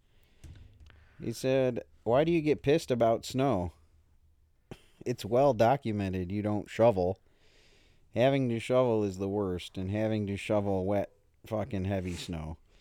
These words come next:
Snow blower, you say, I give you wet snow clogging up the chute." Of course, classic Durr, listening,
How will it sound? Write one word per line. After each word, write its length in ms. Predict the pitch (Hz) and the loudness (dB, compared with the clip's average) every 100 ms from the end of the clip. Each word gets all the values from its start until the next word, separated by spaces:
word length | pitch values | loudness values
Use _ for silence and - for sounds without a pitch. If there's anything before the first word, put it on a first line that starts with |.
| - - _ - _ _ | -20 -20 _ -20 _ _
Snow 380 | - 127 143 | -4 0 2
blower, 460 | 131 123 117 110 107 | 4 4 6 6 4
you 180 | 104 104 | 2 -2
say, 440 | - 104 98 98 | 0 2 2 2
I 100 | 101 | 2
give 260 | 101 110 104 | 0 -2 0
you 160 | 107 | 0
wet 260 | 101 107 - | 2 2 0
snow 360 | - 113 101 95 | -4 -2 0 0
clogging 460 | 98 92 90 98 | 0 0 0 -4
up 120 | 95 - | -6 -6
the 80 | 98 | -6
chute." 360 | - 104 90 - | -4 -4 -4 -8
Of 140 | 98 - | -14 0
course, 340 | 143 127 - | 2 2 0
classic 540 | - 143 143 - 113 95 | 0 4 4 10 10 12
Durr, 400 | 113 107 104 - _ _ _ | 12 12 12 12 _ _ _
listening, 680 | 101 117 - 123 117 113 110 | 0 0 0 -4 -4 -4 -8